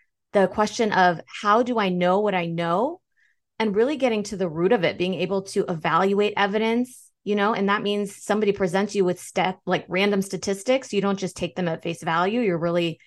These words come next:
trying to understand what lies beneath and, and how sort of the research design was built. All of these questions are part of a critical education.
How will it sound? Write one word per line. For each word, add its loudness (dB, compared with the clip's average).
trying 0
to 2
understand -2
what 0
lies 2
beneath -2
and, -4
and -4
how 0
sort -10
of -12
the -12
research -10
design -4
was -8
built. 4
All 4
of 2
these -2
questions -4
are 0
part 4
of 2
a 2
critical -2
education. -6